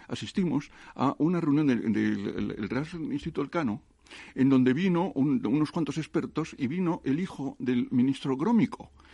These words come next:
que hoy día es un, un diplomático profesor en una universidad, eh, soviética, rusa. Y entonces yo me acuerdo que le pusimos una pregunta, pero yo no, lo comentamos, diciendo, bueno, entonces hay que volver a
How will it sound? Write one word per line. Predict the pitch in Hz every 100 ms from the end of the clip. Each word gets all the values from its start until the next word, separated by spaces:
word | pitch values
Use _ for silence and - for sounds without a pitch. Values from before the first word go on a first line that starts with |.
| -
que | -
hoy | 139
día | 143 156 156
es | 135 131
un, | 151
un | 139 123 - 107 101 101
diplomático | 98 107 113 147 - -
profesor | 131 113 - 135 98
en | 104 107
una | 110
universidad, | 113 117 107 113 113 107 - - - -
eh, | 117 107 110 107 107 104 107 107 101 107 107
soviética, | 107 151 175 - 104
rusa. | 190 - - _ _ - - - -
Y | 175
entonces | 185 247 233
yo |
me | 233
acuerdo | 226 226 214
que | 190
le | 160
pusimos | 170 226
una | 208 202
pregunta, | 180 208 214 151 - - -
pero | 147
yo | 170 202
no, | 170 127 147 151
lo | 131
comentamos, | 143 147 151 226 185
diciendo, | 147 139
bueno, | 113 175 - - - -
entonces | 147 226 226
hay | 220 220
que | 226 214 -
volver | 139 165 160 226
a | 202